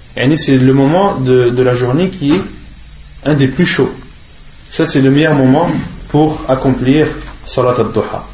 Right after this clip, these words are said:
Néanmoins, il est autorisé de la faire pendant le laps de temps qu'on a cité. C'est clair ? Tayyib. As-salatu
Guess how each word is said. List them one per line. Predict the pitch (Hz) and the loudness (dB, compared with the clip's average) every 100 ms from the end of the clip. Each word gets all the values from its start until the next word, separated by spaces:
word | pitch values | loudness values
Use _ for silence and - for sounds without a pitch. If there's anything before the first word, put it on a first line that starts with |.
| - - - - | -18 -18 -20 -4
Néanmoins, | 143 147 139 180 202 | 0 2 2 2 2
il | 143 | 2
est | |
autorisé | 143 147 135 160 | 0 2 2 2
de | 139 | 2
la | 120 | 0
faire | 113 147 190 - - - - | 0 0 0 -2 -12 -16 -4
pendant | 123 131 151 | -2 0 2
le | |
laps | 135 143 127 | 2 0 -2
de | |
temps | 123 139 | -4 -4
qu'on | 143 120 | -4 -6
a | 110 | -6
cité. | 107 - - - - - - - - - - - - - - - - - - - - - - - - - - - - - - - - - - - - | -8 -10 -12 -12 -14 -14 -16 -16 -16 -16 -14 -12 -10 -10 -12 -14 -14 -10 -8 -8 -8 -12 -14 -14 -14 -16 -16 -16 -16 -16 -16 -16 -16 -14 -16 -16 -8
C'est | - | -4
clair ? | 135 196 202 202 - - - - - - - - - - - - | 2 2 2 0 -8 -10 -12 -14 -18 -18 -20 -20 -18 -16 -16 -6
Tayyib. | - 160 131 - - - | 0 2 2 0 -6 -4
As-salatu | 151 - 180 208 202 180 175 170 | -2 2 4 6 6 4 4 4